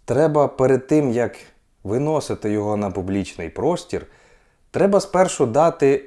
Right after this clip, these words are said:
собі відповідь, а чи має зло право на голос? І відповідь на це запитання прольє вам абсолютно чітко всю суть цього інтерв'ю.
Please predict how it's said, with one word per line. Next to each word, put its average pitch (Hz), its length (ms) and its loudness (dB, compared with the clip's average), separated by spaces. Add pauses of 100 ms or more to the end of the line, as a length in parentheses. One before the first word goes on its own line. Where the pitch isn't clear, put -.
(120)
собі 117 440 -2
відповідь, 85 720 -6 (760)
а 101 120 -2
чи - 160 0
має 170 420 0
зло 139 480 -2
право 98 520 -2
на 85 140 -8
голос? 85 640 -4 (500)
І 180 140 2
відповідь 92 520 -2
на 90 140 -6
це 92 160 -4
запитання 165 680 -2
прольє 139 580 0
вам 95 220 -4
абсолютно 92 580 -6
чітко 175 480 -6
всю - 440 -8
суть - 480 -6
цього 117 260 -4
інтерв'ю. 90 600 -8